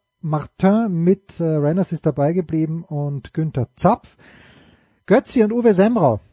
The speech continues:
nicht nur über Handball heute, sondern über gute Erinnerungen an ein ganz bestimmtes W-M-Jahr.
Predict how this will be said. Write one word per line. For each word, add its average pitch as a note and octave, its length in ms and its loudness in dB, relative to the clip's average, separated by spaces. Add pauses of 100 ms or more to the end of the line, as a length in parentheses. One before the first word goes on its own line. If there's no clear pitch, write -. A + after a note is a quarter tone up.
(100)
nicht D#3 500 2
nur A#3+ 120 2
über G#3+ 160 4
Handball E3+ 340 2
heute, C#3+ 320 0
sondern F3+ 300 -2
über E3+ 320 0
gute G#3+ 280 -2
Erinnerungen F#3 540 -2
an D#3+ 180 -6
ein D#3 180 -6
ganz D3+ 240 -4
bestimmtes E3 800 -4
W-M-Jahr. D3+ 720 -2